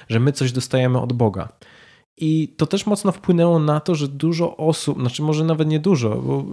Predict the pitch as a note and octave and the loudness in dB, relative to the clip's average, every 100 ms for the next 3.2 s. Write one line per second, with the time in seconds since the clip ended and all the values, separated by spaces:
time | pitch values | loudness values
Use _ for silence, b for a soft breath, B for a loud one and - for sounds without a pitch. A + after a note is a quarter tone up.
0 | D3 D#3+ E3+ - E3+ - C#3+ - - D#3 | -2 2 2 2 -2 0 -4 -4 0 0
1 | D3+ D3+ C#3 C#3 C#3 C#3 C#3 C3+ - D3+ | 2 -2 0 2 2 0 0 -4 0 0
2 | D3 D3 C#3+ - C#3 - C#3 C3 G#2 - | 2 0 0 -2 -2 0 2 2 2 -2
3 | - | -14